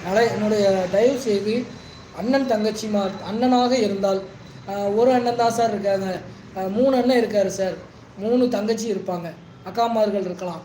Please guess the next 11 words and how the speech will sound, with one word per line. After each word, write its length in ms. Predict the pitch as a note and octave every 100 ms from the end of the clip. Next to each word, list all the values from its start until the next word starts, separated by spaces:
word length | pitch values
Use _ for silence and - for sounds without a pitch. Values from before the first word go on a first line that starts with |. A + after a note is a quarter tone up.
| - - -
ஒரு 140 | G3
வீட்ல, 320 | G#3+ A3 F#3 - - - -
இன்னும் 220 | F#3+ G3 F3+
பத்து 300 | G3 - B3
குழந்தைகள், 440 | A#3+ A#3 A#3 A3+
பன்னெண்டு 400 | G#3+ F3 G#3+ A#3+ A3
குழந்தைகள்லாம் 460 | G#3+ G#3+ G#3 G#3 A3
அந்த 160 | G#3
காலத்துல 440 | F#3 F#3+ G3 G3+ F#3
இருந்திருக்காங்க. 540 | F#3 F3+ F3+ E3 D#3+ - - - -
அப்போ 360 | G3 A3 A#3